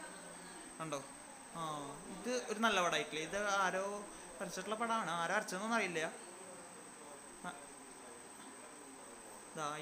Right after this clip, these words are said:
ഇനി നമുക്ക് എങ്ങോട്ടാ പോവാ? ആ, ഇതാണ് economics block ആണെന്ന് തോന്നുന്നുണ്ട്, എനിക്ക് കറക്റ്റ് അറിയില്ല. ഇവിടെയൊക്കെ ഞങ്ങൾ പരീക്ഷ എഴുതാറുണ്ട് എന്തായാലും.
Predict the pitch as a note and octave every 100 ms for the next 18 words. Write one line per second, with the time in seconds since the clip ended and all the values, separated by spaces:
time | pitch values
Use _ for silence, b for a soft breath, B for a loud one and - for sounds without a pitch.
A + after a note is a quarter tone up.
0 | E3 F3 G#3 F#3 D#3+ - F3+ F3+ F3 F3+
1 | F3+ E3+ F3 E3 D3+ D3+ C3 - - -
2 | E3+ G#3+ G#3+ G3 F3+ F3+ - - B B
3 | B - A#3 A3 - F#3 F3 F3 - -
4 | F3+ - - - G3 F#3+ A3+ G#3+ A#3+ G3
5 | D#3+ D#3+ D3 C#3+ - - F#3+ - F3 D#3+
6 | - B3+ F#3+ C#3+ C#3 - B B - E3
7 | G3 A#3 A#3+ A#3+ C4 F3+ E3+ A#3+ B3 A3
8 | F3+ E3 D3+ C#3+ C#3